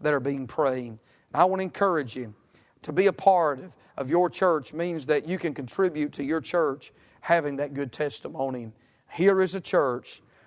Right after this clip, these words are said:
that Paul praises. This is a church that has a good testimony, the testimony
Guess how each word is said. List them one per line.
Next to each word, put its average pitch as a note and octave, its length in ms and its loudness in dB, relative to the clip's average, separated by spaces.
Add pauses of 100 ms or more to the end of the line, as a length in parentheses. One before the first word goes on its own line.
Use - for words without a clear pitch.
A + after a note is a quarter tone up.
(100)
that C3 120 -4
Paul D#3+ 240 4
praises. D3 720 -2 (240)
This E3+ 240 2
is F#3+ 140 -2
a G3+ 80 0
church C3 680 -2 (300)
that C3 100 -2
has C3+ 240 0
a C3+ 60 -6
good C#3 240 -2
testimony, C3+ 680 -2
the B2 140 -8
testimony B2+ 920 -4